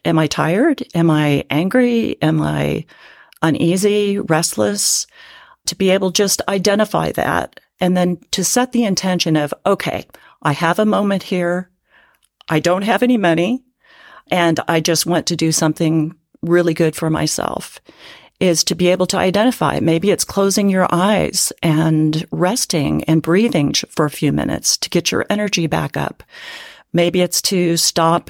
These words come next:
and think, "That driver just cut me off and I'm angry," is again to stop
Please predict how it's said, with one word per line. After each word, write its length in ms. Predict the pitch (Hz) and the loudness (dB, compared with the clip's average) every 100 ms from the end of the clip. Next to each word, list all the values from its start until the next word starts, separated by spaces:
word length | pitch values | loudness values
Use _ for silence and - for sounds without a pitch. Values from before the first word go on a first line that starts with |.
| - | 0
and 200 | 160 156 | 0 2
think, 440 | 196 202 143 - _ - - - _ _ - | 0 0 -2 -6 _ -20 -20 -20 _ _ -8
"That 440 | 151 156 - - - | -4 -2 -4 -8 -2
driver 600 | 160 170 208 233 233 220 | 0 2 2 2 2 2
just 240 | 175 - | 0 -2
cut 280 | - - - | -4 -6 -2
me 160 | 143 | -4
off 360 | - 185 208 - | 0 0 0 -2
and 120 | 147 | -4
I'm 180 | 143 139 - | -4 -4 -2
angry," 460 | 190 214 208 208 - - - _ _ | 0 2 2 0 -4 -20 -20 _ _
is 220 | 185 170 | 0 0
again 440 | - 165 233 190 160 | 0 2 2 2 -2
to 120 | 160 | -2
stop 520 | - - 143 160 - | -2 0 2 0 -2